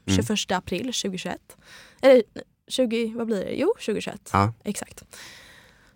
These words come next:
Speaker 1: Och då minns jag verkligen som att så här, äh, när jag sprang in i mål,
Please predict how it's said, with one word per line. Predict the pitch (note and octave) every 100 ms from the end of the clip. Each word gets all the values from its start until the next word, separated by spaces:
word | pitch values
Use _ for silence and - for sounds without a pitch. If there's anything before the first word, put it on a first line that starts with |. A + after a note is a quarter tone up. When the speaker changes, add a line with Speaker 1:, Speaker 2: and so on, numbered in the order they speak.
| _ _ _ -
Speaker 1:
Och | C#4
då | E4+
minns | F4+ F#4 F#4 A3
jag | G3+
verkligen | G#3 G#3 A#3
som | G#3+ G3+
att | G3+
så | -
här, | G3 F#3 F#3 F#3+
äh, | G3 - - _ _ - -
när | C4
jag | B3 A3+
sprang | - C4
in | B3+ C4+ G#3+
i |
mål, | G#3+ B3